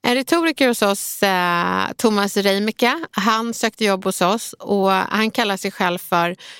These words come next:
rockstjärna från Säffle. Och ni vet, det där rörde om. Det fick mig att känna, "Wow, den här tar jag upp." Det stack ut. Det var inte "flitig retorikexpert vill prata om Aristoteles memoarer".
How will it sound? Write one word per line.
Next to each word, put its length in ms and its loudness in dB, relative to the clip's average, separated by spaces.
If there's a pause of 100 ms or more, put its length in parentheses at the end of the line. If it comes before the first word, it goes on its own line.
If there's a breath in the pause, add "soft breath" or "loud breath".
(160 loud breath)
rockstjärna 880 0
från 380 -2
Säffle. 680 -2 (440)
Och 120 2
ni 60 4
vet, 260 -2 (100)
det 240 0
där 220 2
rörde 280 -2
om. 260 -4 (240)
Det 160 4
fick 280 -4
mig 240 0
att 80 -2
känna, 400 0
"Wow, 420 0 (140)
den 100 0
här 140 0
tar 140 -4
jag 120 0
upp." 140 -14
Det 100 4
stack 280 -4
ut. 200 -2
Det 100 -2
var 100 2
inte 320 -2 (380 loud breath)
"flitig 560 2
retorikexpert 1040 -2
vill 80 -2
prata 360 -2
om 100 -2
Aristoteles 840 0
memoarer". 580 0